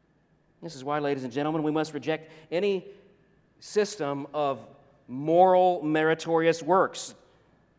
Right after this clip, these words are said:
Even those religions that, that call themselves Christian religions, we must reject any system that says we're saved by merit, by religion,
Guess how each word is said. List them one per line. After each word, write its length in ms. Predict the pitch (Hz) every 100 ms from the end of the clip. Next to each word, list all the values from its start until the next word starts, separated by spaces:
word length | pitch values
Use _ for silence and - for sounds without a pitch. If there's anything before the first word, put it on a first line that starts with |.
| _ _ _ _
Even 220 | - 196 196
those 300 | 180 156 151
religions 580 | 175 175 202 202 165
that, 400 | 143 151 - -
that 180 | 151 147
call 260 | - 180 196
themselves 480 | 180 160 185 156 -
Christian 500 | - 254 - 185 151
religions, 480 | 151 151 151 127 110
we 100 | 147
must 240 | 165 165 - -
reject 560 | 151 151 156 208 170 175
any 200 | 196 233
system 640 | - 226 220 - 131 147
that 120 | 156
says 340 | 160 165 170 - -
we're 140 | 180 202
saved 440 | - 170 160 165
by 160 | 156 170
merit, 540 | 175 240 143 - - _ _ _ _ _ _ _ _ _ _ _ _ _ _
by 120 | 180
religion, 640 | 175 185 196 196 185 110